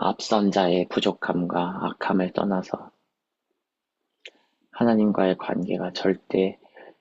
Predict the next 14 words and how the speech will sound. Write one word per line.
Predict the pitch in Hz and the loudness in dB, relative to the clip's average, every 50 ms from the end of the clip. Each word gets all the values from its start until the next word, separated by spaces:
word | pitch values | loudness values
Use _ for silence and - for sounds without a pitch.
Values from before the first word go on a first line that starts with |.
| _ | _
육의 | - 98 95 95 101 95 | 0 2 4 4 4 4
관계로 | 90 87 87 85 85 80 87 90 90 | 2 2 0 0 0 0 0 0 0
정의될 | 85 - - - 95 95 92 - - 92 | 0 -2 -2 0 0 0 0 0 -2 -2
수 | 87 - - - | -2 -4 -4 -6
없음을 | 87 - - - - - 98 95 92 92 92 - _ _ _ _ _ _ | -6 -6 -6 -4 -2 0 0 0 0 -2 -4 -8 _ _ _ _ _ _
알게 | - - - 87 85 - 87 | -4 -4 -4 -4 -2 -2 -2
하시고 | 90 92 90 - - - _ - - - - _ _ _ _ _ _ _ _ _ _ _ _ _ _ _ _ _ _ _ - _ _ _ _ _ _ _ _ _ _ _ - - - | -2 -2 -2 -4 -6 -6 _ -8 -8 -8 -10 _ _ _ _ _ _ _ _ _ _ _ _ _ _ _ _ _ _ _ -20 _ _ _ _ _ _ _ _ _ _ _ -18 -18 -6
개 | - - 95 90 | 0 0 0 2
개인이 | - - 87 87 87 90 90 90 | 2 2 2 4 4 4 2 0
하나님과 | 95 113 123 123 117 113 113 107 101 101 98 | 0 2 2 2 2 2 2 2 2 0 0
독대하는 | - - 92 90 - - - 98 101 98 95 92 87 85 87 92 - - _ _ - - | 0 -2 -4 -4 -4 -4 -2 0 0 0 -2 -4 -6 -8 -8 -10 -12 -16 _ _ -14 -10
그런 | - - 92 92 92 90 | -6 -4 -2 -2 -2 -2
그릇과 | - - - - 92 87 - _ _ - 104 110 113 120 | -4 -6 -2 -2 -2 -2 -4 _ _ -2 0 0 0 -2
실력이, | - - - 120 113 110 107 98 95 - - 120 120 131 | -4 -2 0 2 4 4 4 2 0 0 2 2 2 2